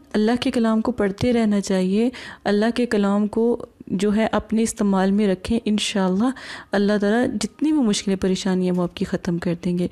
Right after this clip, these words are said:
बहुत से ऐसे बहन भाई हैं जिन्हें हाजत रवाई का मसला होता है, कोई हाजत है वो पूरी नहीं होती। सूरह कौसर को तीन मरतबा पानी पे दम करें, ठीक है, और पानी पे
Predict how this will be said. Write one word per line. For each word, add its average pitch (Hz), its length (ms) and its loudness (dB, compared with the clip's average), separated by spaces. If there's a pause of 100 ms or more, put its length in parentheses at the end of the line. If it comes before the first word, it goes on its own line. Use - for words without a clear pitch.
(380)
बहुत 180 360 -2
से 185 120 -2
ऐसे 180 240 -2
बहन 185 360 0
भाई 185 260 0
हैं 190 220 2
जिन्हें 190 340 0 (260)
हाजत 214 460 0
रवाई 185 300 2
का 175 120 -2
मसला 175 360 0
होता 165 280 -4
है, - 80 -4 (640)
कोई 233 180 2
हाजत 208 480 0
है 214 260 2 (600)
वो 233 100 0
पूरी 233 360 2
नहीं 202 160 2
होती। 180 400 -2 (320)
सूरह 214 340 0
कौसर 208 420 0
को 214 180 0 (460)
तीन 277 300 2
मरतबा 190 640 0 (420)
पानी 202 280 2
पे 320 100 0
दम 254 260 2
करें, 262 360 0 (440)
ठीक 240 240 0
है, 277 160 0 (260)
और 240 140 2
पानी 226 420 2
पे 247 340 0